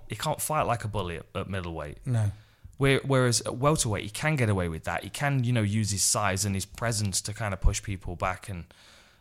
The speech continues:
Speaker 1: whereas at middleweight, I think he has to, I think not only will he grow into middleweight very quickly,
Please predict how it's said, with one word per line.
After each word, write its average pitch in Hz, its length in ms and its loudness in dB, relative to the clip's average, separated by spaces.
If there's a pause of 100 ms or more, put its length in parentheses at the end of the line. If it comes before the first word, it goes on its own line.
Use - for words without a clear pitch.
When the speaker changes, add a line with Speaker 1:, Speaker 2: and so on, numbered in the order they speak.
(120)
Speaker 1:
whereas 110 260 4
at 104 40 2
middleweight, 117 460 2
I - 60 -8
think 135 200 -4
he 127 80 -2
has 123 200 2
to, 107 240 0 (400)
I - 80 0
think 123 160 0
not 123 120 2
only 139 280 2
will 117 220 0
he 117 60 2
grow 113 300 4
into 101 180 2
middleweight 98 400 0
very 95 280 2
quickly, 85 580 -4